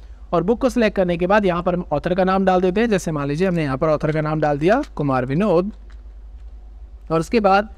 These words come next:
टाइटल में मान लीजिए हमने यहाँ पर डाल दिया Excel Infotech और उसके बाद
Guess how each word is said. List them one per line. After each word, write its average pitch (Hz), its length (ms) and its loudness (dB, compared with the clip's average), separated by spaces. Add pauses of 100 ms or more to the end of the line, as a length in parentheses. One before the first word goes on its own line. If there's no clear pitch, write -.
(260)
टाइटल 175 300 2
में 247 100 4
मान 226 140 4
लीजिए 220 180 2
हमने 214 180 4
यहाँ 208 120 2
पर 208 120 2
डाल 180 200 2
दिया 196 180 4
Excel 151 380 -4
Infotech 160 580 2 (1800)
और 139 80 2
उसके 175 220 0
बाद 202 300 4